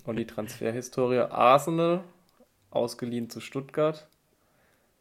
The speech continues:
Dann wieder Arsenal, ausgeliehen zu Hannover. Zurück zu Arsenal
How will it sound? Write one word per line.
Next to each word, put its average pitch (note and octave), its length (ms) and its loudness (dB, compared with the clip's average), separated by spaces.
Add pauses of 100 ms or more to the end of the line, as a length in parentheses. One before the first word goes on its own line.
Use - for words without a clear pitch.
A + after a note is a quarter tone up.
(320)
Dann A2 220 -4
wieder A2+ 220 0
Arsenal, D3+ 680 0 (240)
ausgeliehen A2+ 520 -6
zu G#2+ 180 -10
Hannover. B2 640 -4 (680)
Zurück A2+ 340 -8
zu - 120 -4
Arsenal C#3+ 680 0